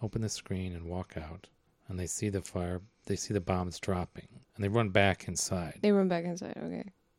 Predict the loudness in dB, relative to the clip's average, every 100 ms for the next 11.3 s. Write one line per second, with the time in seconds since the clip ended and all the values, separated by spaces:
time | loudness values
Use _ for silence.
0 | -2 0 0 -2 -6 -6 -8 -10 0 6
1 | 8 8 4 0 -2 -2 -2 -6 -8 -10
2 | -10 -10 _ _ _ 2 4 4 2 -4
3 | -10 -6 -6 0 0 2 4 6 6 0
4 | -4 -2 0 -2 -6 -16 -16 _ _ _
5 | _ -8 -2 0 0 0 -2 -10 -14 _
6 | _ -12 -4 -2 2 6 6 2 -8 -20
7 | _ _ _ _ 0 0 0 -4 -4 -4
8 | -4 -4 -8 -2 2 2 6 6 6 2
9 | -2 -2 -2 -8 -12 -14 _ _ _ -10
10 | -8 -6 -6 -2 4 6 6 2 -2 -4
11 | -6 -8 -10